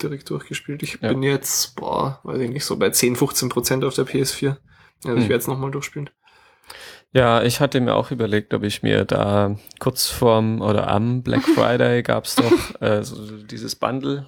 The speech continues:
Speaker 2: äh,
Speaker 1: Mhm,
Speaker 2: relativ
Speaker 1: mhm.
Speaker 2: günstig.
Speaker 1: Das ist eine sehr gute Idee. Du solltest dir eine P S vier kaufen, dann können wir zusammen spielen. <laughs>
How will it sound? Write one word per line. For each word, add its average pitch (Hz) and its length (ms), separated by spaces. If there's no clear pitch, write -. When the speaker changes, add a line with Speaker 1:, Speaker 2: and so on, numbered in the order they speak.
Speaker 2:
äh, 123 260
Speaker 1:
Mhm, 127 280
Speaker 2:
relativ 135 680
Speaker 1:
mhm. - 40
Speaker 2:
günstig. 147 560
Speaker 1:
Das 120 240
ist 147 80
eine 113 200
sehr 135 200
gute 175 240
Idee. 117 220
Du 117 100
solltest 120 340
dir 147 80
eine 131 140
P 135 140
S 127 100
vier - 140
kaufen, - 400
dann 359 100
können 123 160
wir 120 80
zusammen 120 300
spielen. 170 320
<laughs> 160 40